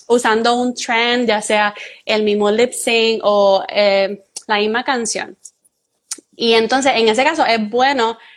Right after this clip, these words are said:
repetirlo. Pero muchas veces, aunque veamos, ¿verdad?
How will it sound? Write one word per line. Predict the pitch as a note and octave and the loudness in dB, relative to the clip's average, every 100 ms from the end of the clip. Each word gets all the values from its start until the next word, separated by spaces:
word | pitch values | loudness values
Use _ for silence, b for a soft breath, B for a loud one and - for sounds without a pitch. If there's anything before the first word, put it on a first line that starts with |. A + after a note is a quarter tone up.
| B - | B -4
repetirlo. | G#3 G3+ F#3+ F#3+ F#3 E3+ - B B B - | -4 0 -2 0 -2 -4 -8 B B B -2
Pero | C#4 E4 A#3 A#3 D#4 - _ _ _ _ _ _ _ _ _ _ _ | 2 2 2 0 -4 -12 _ _ _ _ _ _ _ _ _ _ _
muchas | A#3 A#3 - D4 | -2 0 0 0
veces, | D#4+ E4 C4 A#3+ B3 | 0 2 0 0 -2
aunque | A#3 A3+ A3+ | -2 -2 0
veamos, | A3 G#3+ G3+ B3+ C#4 | 2 0 0 -4 -4
¿verdad? | C#4 C4+ C4+ C4 | -2 0 2 0